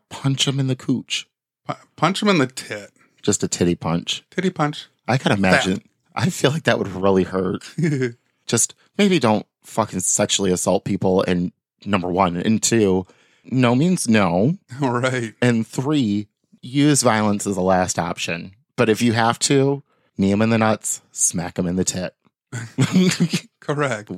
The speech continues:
Speaker 2: Correct.
Speaker 1: are equal opportunity around
Speaker 2: <laughs>
Speaker 1: here. However, at the arraignment, the U S Attorney's Office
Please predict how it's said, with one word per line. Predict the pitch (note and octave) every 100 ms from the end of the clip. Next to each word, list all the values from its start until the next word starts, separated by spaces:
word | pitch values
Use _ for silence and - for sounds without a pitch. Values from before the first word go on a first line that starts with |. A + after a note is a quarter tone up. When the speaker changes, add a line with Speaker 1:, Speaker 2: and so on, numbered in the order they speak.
| G#2+
Speaker 2:
Correct. | A#2 A2+
Speaker 1:
are | -
equal | A#2 - A2
opportunity | F#2+ G#2+ - A2+ F#2+ F#2+ G#2
around | B2+ B2+ C3+
Speaker 2:
<laughs> |
Speaker 1:
here. | E3+ F3 B2+ B2 - A#2+ - - - - - - _ _ _ - _ _ _
However, | - F#3 F#3 F#3+ F#3 E3
at | G3
the | B3+
arraignment, | A3 C3 B2 A#2 -
the | C#3+
U | D#3
S | A3 -
Attorney's | - C#3+ B2+ C3
Office | A2+ G2+ A#2